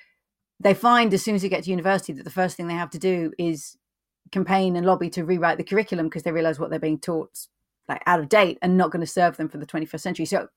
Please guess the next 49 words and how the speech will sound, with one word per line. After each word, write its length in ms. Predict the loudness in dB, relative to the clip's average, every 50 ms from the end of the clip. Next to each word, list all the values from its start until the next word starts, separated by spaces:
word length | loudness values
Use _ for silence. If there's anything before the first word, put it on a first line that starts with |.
| _ _ -2
kudos 320 | 2 4 4 6 4 2 2
to 100 | 0 0
economics, 400 | 2 2 0 -2 -2 -2 -4 -4
'cause 100 | 0 2
I 100 | 4 4
don't 140 | 4 4 4
know 160 | 2 2 0 _ _ 0
any 400 | 2 2 4 4 2 2 2 0
other 460 | 2 4 4 4 2 0 -2 -2 -4 _ _ -20 -20 -20 -20 _ _ _ _ -4
academic 380 | -4 -2 0 0 0 0 0
discipline 380 | -2 -2 -2 -2 -6 -4 -4 -4
that's 160 | -4 -4 -2
managed 240 | -2 -2 -2 -4 -8
to 60 | -8
achieve 220 | -4 -2 -2 -2
that. 200 | -2 -4 -6 -8 _ _ _ _
So 180 | 0 4 4 6
they're 200 | 6 6 6 4
trying 180 | 4 4 4
to 80 | 2 2
change 320 | 0 0 0 2 2 0
economics 380 | -2 -2 -2 -4 -4 -4 -6 -8
from 140 | -8 -6 -6
the 60 | -6
inside. 300 | -6 -6 -6 -8 -8 -6
So 100 | -4 -2
there's 160 | -2 0 2
a 60 | 2
lot 480 | 2 2 4 6 6 6 6 6 2 0 _ 2
of 280 | 4 4 4 4 2
hope. 240 | 2 0 0 0 2
So 100 | 2 4
I'm, 220 | 4 6 6 4 4
I 100 | 4 4
don't 120 | 4 4 2
want, 160 | 2 -4 -4
you 60 | -6
know, 60 | -4
I'm 80 | -4 -6
not 80 | -6 -6
gonna 120 | -6 -8
sit 180 | -6 -8 -8 -8
here 80 | -8
and 80 | -8 -6
say 80 | -6
it's 160 | -6 -6 -6 -8
all 60 | -10
fucked, 320 | -6 -4 -4 -4 -4 -6
like, 160 | -8 -8 -8